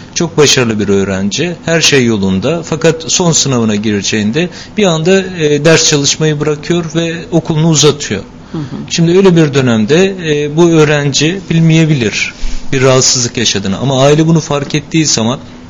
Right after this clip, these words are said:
Speaker 1: bizim oğlumuzda veya çocuğumuzda işte bir gariplik var. E, çok başarılı giderken bir anda ne oldu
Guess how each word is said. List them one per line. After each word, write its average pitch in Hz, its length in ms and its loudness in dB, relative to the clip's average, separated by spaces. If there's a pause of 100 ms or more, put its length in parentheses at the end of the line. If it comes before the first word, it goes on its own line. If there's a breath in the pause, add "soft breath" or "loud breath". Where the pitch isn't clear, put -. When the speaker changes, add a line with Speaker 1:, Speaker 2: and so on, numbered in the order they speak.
(460)
Speaker 1:
bizim 123 200 0
oğlumuzda 139 680 0
veya 120 240 2
çocuğumuzda 120 600 0
işte 127 240 0
bir 131 80 0
gariplik 131 560 0
var. 113 140 0 (600 loud breath)
E, 123 340 4 (400)
çok - 240 -4
başarılı 139 400 4
giderken 135 580 0
bir 139 80 0
anda 135 260 4
ne 156 100 0
oldu 110 420 0